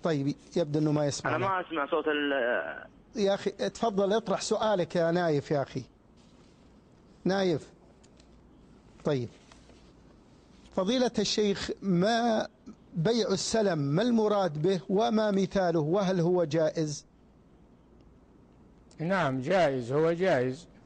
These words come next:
Speaker 3: وقد قدم النبي صلى الله عليه وسلم المدينة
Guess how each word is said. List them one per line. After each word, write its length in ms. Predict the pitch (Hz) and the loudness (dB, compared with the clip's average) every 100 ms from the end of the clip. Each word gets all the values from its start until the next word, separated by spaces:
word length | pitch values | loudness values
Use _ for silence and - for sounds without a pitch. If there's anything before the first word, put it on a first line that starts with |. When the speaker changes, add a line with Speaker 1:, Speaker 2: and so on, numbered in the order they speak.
| - - - - - - - - | -20 -20 -20 -20 -20 -20 -20 -10
Speaker 3:
وقد 300 | 135 139 147 | -6 -2 -2
قدم 380 | - 180 175 165 | 0 0 2 2
النبي 380 | 156 151 151 139 | 2 2 0 -2
صلى 200 | - 147 | -2 0
الله 140 | 147 | 2
عليه 520 | 143 139 131 143 135 | 4 4 4 2 0
وسلم 520 | 127 - 147 139 135 | 0 -2 -2 0 0
المدينة 680 | 135 127 120 135 160 180 196 | 0 0 -2 -2 -2 -2 -4